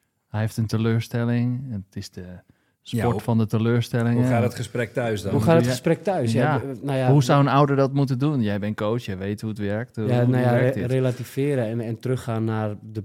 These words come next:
Speaker 3: de momenten dat diegene wel succesvol is geweest. Eh, en, en er nu iemand uithalen in het team die deze wedstrijd succesvol is geweest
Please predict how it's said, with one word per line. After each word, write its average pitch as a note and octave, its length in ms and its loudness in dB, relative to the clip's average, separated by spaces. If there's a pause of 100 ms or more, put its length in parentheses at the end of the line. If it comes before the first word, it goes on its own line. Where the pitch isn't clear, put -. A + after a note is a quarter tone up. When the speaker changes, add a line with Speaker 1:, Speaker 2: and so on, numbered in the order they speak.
Speaker 3:
de A2+ 220 -8
momenten G#2+ 580 -4
dat G#2 280 -8
diegene G#2+ 640 -6
wel G#2 220 -6
succesvol F#2 600 -14
is F2 120 -16
geweest. E2+ 500 -14 (400)
Eh, F#2 320 -6 (180)
en, G#2 100 -8
en G#2 160 -6
er G2+ 80 -2
nu G#2+ 240 0
iemand G2+ 260 -6
uithalen F#2+ 580 -8
in G2 120 -8
het F#2+ 160 -12
team G2 380 -8
die G2+ 160 -12
deze G#2+ 320 -4
wedstrijd E2 380 -14
succesvol E2+ 540 -14
is E2 260 -14
geweest E2 520 -16